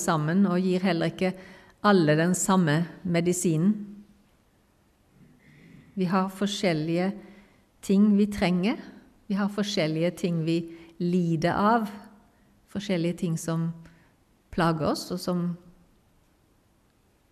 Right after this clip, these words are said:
står i veien for noe, kanskje, hos oss. Samme menneske trenger heller ikke samme svar gjennom hele livet.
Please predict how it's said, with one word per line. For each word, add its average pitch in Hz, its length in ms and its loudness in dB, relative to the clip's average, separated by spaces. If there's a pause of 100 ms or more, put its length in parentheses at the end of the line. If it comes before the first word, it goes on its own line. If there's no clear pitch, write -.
(400)
står 165 300 -2
i 160 60 -2
veien 135 360 -2
for 175 200 -6
noe, 202 240 -4
kanskje, 208 300 -6 (480)
hos 208 180 -10
oss. 311 180 -8 (4000)
Samme 247 240 4
menneske 208 480 4
trenger 190 280 0
heller 180 200 0
ikke 185 120 -4
samme 185 280 0
svar 170 300 0
gjennom 165 260 0
hele 170 240 0
livet. 160 480 -2